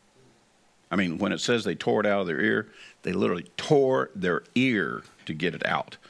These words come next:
That was how motivated they were to participate in making this golden calf.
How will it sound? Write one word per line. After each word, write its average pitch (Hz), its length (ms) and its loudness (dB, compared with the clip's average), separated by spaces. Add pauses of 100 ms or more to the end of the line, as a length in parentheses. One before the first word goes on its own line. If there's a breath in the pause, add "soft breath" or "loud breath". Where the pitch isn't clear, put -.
(420 loud breath)
That 113 340 4
was 117 180 -4
how 104 580 2 (320)
motivated 98 920 2
they 98 160 0
were 90 580 -2
to - 100 -10
participate - 1080 -4 (520 loud breath)
in 87 220 -2
making 98 640 -2
this 90 200 -6
golden 87 420 -2
calf. - 440 -4